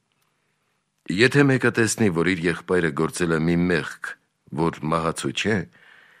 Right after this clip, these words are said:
թող խնդրի, և Աստված մահացու մեղք չգործողին կյանք կշնորհի։ Մեղք կա, որ մահացու է։ Դրա մասին չեմ ասում, որ խնդրես։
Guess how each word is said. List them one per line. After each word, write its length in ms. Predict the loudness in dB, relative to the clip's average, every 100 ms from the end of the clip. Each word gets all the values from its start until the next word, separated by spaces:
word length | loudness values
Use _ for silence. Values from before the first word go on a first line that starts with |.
| _ _ -2
թող 160 | 0
խնդրի, 500 | 0 0 -2 -2 -2 -2 -6 _ -20 -20 -14
և 200 | -2 2
Աստված 680 | 2 2 0 2 4 4 0
մահացու 480 | 0 0 0 0 0
մեղք 340 | 2 0 0 -4
չգործողին 800 | -4 0 0 0 -2 0 0 0 -2 _ _
կյանք 340 | -2 -2 -2 -4
կշնորհի։ 680 | -4 -2 -2 -2 -4 -6 -10 -12 _ _ _ _ _ _ _ _ _ -6
Մեղք 580 | -2 2 2 0 -4 -6
կա, 200 | -2 2 2 0
որ 260 | -2 -2 0
մահացու 600 | 0 0 0 -2 -4 -2
է։ 140 | -2 -4 -8 _ _ _ -20 -20
Դրա 280 | -10 -2 0
մասին 380 | 2 2 2 0
չեմ 240 | 0 -2
ասում, 300 | -2 -2 -4 -4
որ 160 | -4
խնդրես։ 540 | -6 -6 -6 -6 -6